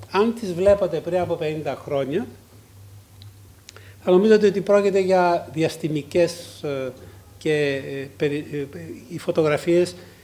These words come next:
της, ε, επιστημονικής φαντασίας.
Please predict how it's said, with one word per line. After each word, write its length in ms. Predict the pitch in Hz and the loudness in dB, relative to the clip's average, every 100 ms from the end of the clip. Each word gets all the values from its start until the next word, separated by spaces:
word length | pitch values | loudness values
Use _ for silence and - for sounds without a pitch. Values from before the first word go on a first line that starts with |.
| - - | -20 -4
της, 340 | 156 - - | -2 -2 0
ε, 320 | 160 147 143 - - | 2 2 0 -6 -6
επιστημονικής 600 | 156 147 147 147 143 147 | -4 -2 -2 0 0 -2
φαντασίας. 680 | - 135 127 135 110 - | -4 -4 -4 -4 -6 -8